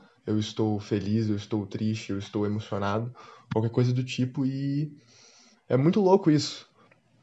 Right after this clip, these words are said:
porque em um mundo, em um universo, que antes não tinha nada, e agora a gente tem um monte de, um monte de, de pessoinha que fica pensando e sentindo coisas, é meio,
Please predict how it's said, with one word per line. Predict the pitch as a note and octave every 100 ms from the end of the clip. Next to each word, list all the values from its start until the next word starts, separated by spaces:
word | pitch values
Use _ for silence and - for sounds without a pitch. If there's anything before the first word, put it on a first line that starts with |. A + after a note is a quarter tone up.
| _ _ _ - -
porque | C3+ C3
em | D3 D3
um | D#3+
mundo, | D3 D3 C3 G#2 A#2+
em |
um | C3+
universo, | C3+ A#2+ A#2+ A2 - - _ - _
que | -
antes | B2+ C#3
não | C3
tinha | C3 A#2
nada, | A2 A2 G2+ - - _ -
e |
agora | B2 B2 A#2+
a |
gente | B2
tem | B2+
um |
monte | B2+ C3+ C#3
de, | C3 C3 B2 A2+ A2+ _ - - - - B2 - _ - - - A#2+
um | C3
monte | C#3 C3+
de, | C3 C#3 C3 A#2
de | B2 B2
pessoinha | A2+ C3+ C3+ C#3 B2+ B2 A2+ G#2+ - - - _ -
que | B2
fica | C3 B2 A#2+ A2+ - _ -
pensando | C#3 B2+ - C#3 C3+
e |
sentindo | C3 B2+ C3 B2+
coisas, | B2+ D#3+ D#3+ C3+
é | C3+
meio, | C3+ D#3 E3+ E3 C#3+